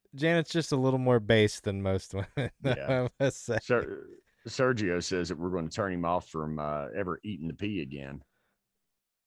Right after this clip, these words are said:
Speaker 1: Well, I, that, I wasn't the one that came up with it, so. <laughs> Just,
Speaker 2: <laughs>
Speaker 1: Sergio, you gotta wa-, you gotta wa-, <laughs> you gotta watch where you're going, man.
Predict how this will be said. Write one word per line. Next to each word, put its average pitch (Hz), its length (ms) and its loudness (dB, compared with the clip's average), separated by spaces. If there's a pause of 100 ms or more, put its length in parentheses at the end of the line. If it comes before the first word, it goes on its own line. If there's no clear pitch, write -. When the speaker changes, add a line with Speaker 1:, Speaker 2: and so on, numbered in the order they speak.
(1900)
Speaker 1:
Well, 135 320 4 (340)
I, 120 260 4
that, 113 320 2
I 113 100 4
wasn't 151 240 4
the 120 60 -2
one 117 160 0
that 107 80 -8
came 107 260 -4
up 107 160 -2 (100)
with - 200 -14
it, - 80 -18 (100)
so. - 360 -18 (560)
<laughs> 135 120 -8 (480)
Just, 151 340 -2 (880)
Speaker 2:
<laughs> 151 120 4 (300)
Speaker 1:
Sergio, 160 460 8
you 151 80 2
gotta 180 240 8
wa-, 151 260 8
you 147 80 4
gotta 151 200 6
wa-, 135 260 4 (480)
<laughs> 135 140 0 (640)
you 117 100 -2
gotta 139 200 8
watch 131 300 4
where 127 100 0
you're 117 120 2
going, 120 360 2
man. 87 300 -4